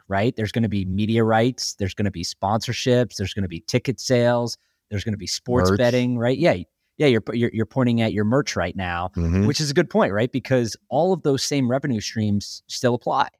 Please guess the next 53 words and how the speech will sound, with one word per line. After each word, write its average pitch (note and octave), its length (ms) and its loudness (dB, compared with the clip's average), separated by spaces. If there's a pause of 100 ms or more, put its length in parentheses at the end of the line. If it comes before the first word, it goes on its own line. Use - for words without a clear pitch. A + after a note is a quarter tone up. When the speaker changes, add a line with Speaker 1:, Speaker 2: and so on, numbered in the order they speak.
(100)
Speaker 1:
And B2+ 80 2
I'm C3+ 100 4
curious, F#3+ 420 2
like, A2+ 260 2 (840)
I've A#2 200 2
obviously G2+ 320 2
never F2+ 160 0
started F2 340 -2
a F2 60 -10
team. G#2+ 480 -4
You're A2+ 180 2
on A2 140 2
your G#2 100 0
second C3 380 0
one G2 200 0
now, F#2+ 300 0
maybe G#2 300 0
more. F#2+ 380 -2
What's E3 200 0
the - 100 2
checklist? - 640 -4
Like, G#2 140 -4
how - 100 0
does A3 140 2
this C#3 260 0
work? A#2 360 -4
How, C#3+ 180 2
what C#3 180 0
do, D3+ 60 0
what D3+ 80 0
do F3+ 60 -2
you F#3+ 80 0
do? A2+ 300 0
Is F#2+ 140 -6
it G#2+ 100 -4
like, G#2+ 220 -4
"Let's A2 200 -4
get A#2+ 100 0
a G2 80 -2
name, B2+ 540 0
let's A2 180 2
get C3+ 100 4
a A#2 40 2
Speaker 2:
Yeah. A2 40 -2
Speaker 1:
website, C#3+ 720 2
let's B2 220 -2
get, A#2+ 360 0 (280)
you A#2+ 120 0
know, G#2+ 160 0
let's A2 160 -2
get B2+ 160 -2
some A#2+ 140 -2
merch"? C#3 500 2